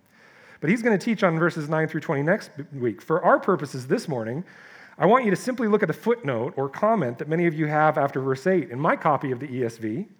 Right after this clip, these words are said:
it says this. It says, "Some of the earliest manuscripts do not include sixteen, nine through twenty." And here's what that means in a nutshell. The most reliable, most quantifiable, and the earliest copies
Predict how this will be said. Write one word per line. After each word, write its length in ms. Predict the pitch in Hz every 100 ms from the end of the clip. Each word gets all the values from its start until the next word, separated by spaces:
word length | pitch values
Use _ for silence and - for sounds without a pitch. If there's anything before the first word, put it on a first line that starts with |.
| _ _ _ _
it 120 | 147
says 200 | - 143
this. 240 | 147 143 131
It 80 | -
says, 200 | 131 - -
"Some 320 | - - 190
of 120 | 226 196
the 80 |
earliest 420 | 190 175 185 214 185
manuscripts 600 | 139 139 143 170 - 139
do 220 | 139 170
not 200 | 165 190
include 520 | 185 - 123 131 185
sixteen, 640 | - 190 - 143 120 156 135
nine 220 | 123 127
through 160 | 127 135
twenty." 260 | 190 185 - _ _ _ _ _ _ _ - -
And 100 | 147
here's 180 | 247 240
what 140 | 240
that 160 | 214 175
means 300 | 220 175 165
in 80 |
a 40 | 160
nutshell. 500 | 180 175 120 92 90 - - - - 139
The 60 |
most 360 | 151 196 214 233
reliable, 720 | 214 175 156 160 185 285 -
most 320 | 143 160 160
quantifiable, 920 | - 185 175 196 160 147 143 156 226 -
and 160 | 143 143
the 140 | 165
earliest 560 | 156 175 202 226 220 -
copies 560 | 170 156 185 233 -